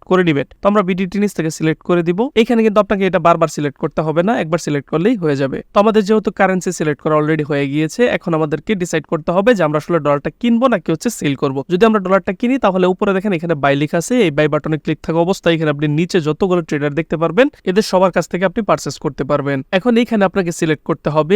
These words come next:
আপনি কি কিনতে চাচ্ছেন, কারণ Binance-এ অনেক ধরনের ক্রিপ্টোকারেন্সি কিন্তু রয়েছে। আপনি চাইলে Ethereum, Bitcoin এগুলো সব কিনতে পারবেন এখান থেকে। তো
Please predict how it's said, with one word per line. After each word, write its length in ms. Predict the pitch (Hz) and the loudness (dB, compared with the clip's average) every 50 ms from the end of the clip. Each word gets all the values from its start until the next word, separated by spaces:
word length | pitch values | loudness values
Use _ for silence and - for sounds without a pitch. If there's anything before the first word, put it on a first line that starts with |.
| 214 190 | 2 2
আপনি 140 | 175 175 160 - - | 0 -2 -6 -6 -4
কি 80 | - 185 160 - | -4 -4 -2 0
কিনতে 240 | 202 190 175 - 180 156 | 0 0 2 0 0 0
চাচ্ছেন, 320 | - 143 - - - 139 147 135 | -2 -6 -6 -6 -8 -8 -6 -2
কারণ 160 | - 170 175 170 151 | 0 0 0 0 0
Binance-এ 420 | 160 170 170 170 175 170 - 196 180 - 180 | 0 0 2 0 0 -2 -2 -4 -4 -2 0
অনেক 140 | 190 202 185 160 156 | 0 0 0 -2 -2
ধরনের 260 | 170 165 165 165 156 151 | -2 -2 0 -2 -2 -4
ক্রিপ্টোকারেন্সি 640 | - 165 156 - 165 151 160 151 151 143 135 - 156 135 143 | -6 -6 -4 -4 -2 0 2 2 2 0 -2 -4 -6 -4 -4
কিন্তু 180 | 147 139 151 143 139 | -2 -2 -2 0 0
রয়েছে। 300 | 139 135 139 131 - 196 196 180 | 2 0 0 -2 -2 -2 -2 -2
আপনি 120 | 151 147 143 | -2 -2 -4
চাইলে 120 | - 147 | -4 -4
Ethereum, 540 | 143 147 - 156 - 156 143 139 143 143 139 139 | -4 -2 -4 -4 -4 -2 -2 0 0 0 0 -2
Bitcoin 360 | 139 143 - - - 147 147 156 196 | -4 -6 -6 -4 -2 -2 -2 0 0
এগুলো 160 | 202 208 190 170 - | 0 0 0 0 -4
সব 80 | 160 - - | -8 -6 -4
কিনতে 200 | 170 156 147 156 143 | -4 -2 -2 -2 0
পারবেন 220 | 151 143 139 147 147 147 | 0 0 0 0 -2 -2
এখান 140 | 139 - 151 143 - | -4 -6 -8 -8 -8
থেকে। 160 | 147 160 196 233 - _ | -6 -4 -4 -4 -4 _
তো 40 | - | -4